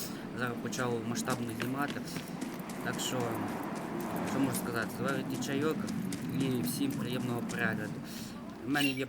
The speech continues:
пара новеньких тачок. Деламейн, кстати, тепер працює як має бути, як в G T A п'ять таксішка. Є просто Деламейн, що ми можемо керувати ним. Е, спортом. О, візьмемо оцю точилу.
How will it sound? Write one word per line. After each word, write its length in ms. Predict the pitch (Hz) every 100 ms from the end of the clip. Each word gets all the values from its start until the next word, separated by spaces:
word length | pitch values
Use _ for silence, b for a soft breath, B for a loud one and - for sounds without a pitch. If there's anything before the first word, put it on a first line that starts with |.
| -
пара 220 | 139 127
новеньких 380 | 123 127 127 -
тачок. 340 | 135 135 113 - 101
Деламейн, 460 | 131 139 139 147 131
кстати, 340 | - - 123 -
тепер 200 | - 127 -
працює 480 | 127 127 139 123 113 117
як 240 | 110 117
має 260 | 120 113 120
бути, 340 | 123 139 139
як 100 | 127 117
в 40 |
G 40 | 123
T 120 | 123
A 160 | 117 110
п'ять 180 | 110 117
таксішка. 520 | - - - 127 - - B B B B B -
Є 220 | 120 139 156
просто 400 | 120 120 - 135
Деламейн, 420 | 131 139 147 147
що 100 | -
ми 100 | 139
можемо 400 | 143 143 143 139 131
керувати 420 | 131 135 135 139
ним. 100 | 135 - B B B - - -
Е, 180 | 123 123
спортом. 640 | - - 135 123 - 113 120 113 - 123 123 120 - - 107 - - - - - 123 139 139 131 B B - - 123
О, 120 | 127 - - 113
візьмемо 320 | 185 156 143
оцю 160 | 131 123 -
точилу. 360 | 120 - 151